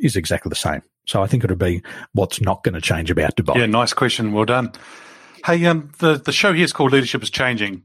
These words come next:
Speaker 2: When I say that, the title of the show or that statement, what does that mean to you?
Speaker 1: Well, for me, leadership is changing means that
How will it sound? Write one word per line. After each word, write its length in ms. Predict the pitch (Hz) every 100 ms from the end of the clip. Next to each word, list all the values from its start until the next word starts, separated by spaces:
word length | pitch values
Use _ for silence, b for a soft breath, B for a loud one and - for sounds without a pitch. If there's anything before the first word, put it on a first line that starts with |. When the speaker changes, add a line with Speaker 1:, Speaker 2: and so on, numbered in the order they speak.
| _
Speaker 2:
When 120 | 139
I 60 | 143
say 180 | 156 139
that, 200 | 117 - _
the 60 | 135
title 260 | - 151
of 60 | 127
the 40 |
show 380 | 104 - 143 175
or 180 | 139 113
that 160 | 117 117
statement, 480 | - 127 123 175 - _
what 100 | 214
does 100 | 269
that 160 | 262 240
mean 220 | 160 151
to 120 | -
you? 280 | 107 120 95 - _ _ B B B B B B B
Speaker 1:
Well, 120 | 160
for 120 | -
me, 180 | 147 247
leadership 440 | 117 113 135 - 107
is 140 | 87
changing 920 | - 120 107 101 101 98 92 139 123
means 520 | 101 110 110 110 101 127
that 240 | 110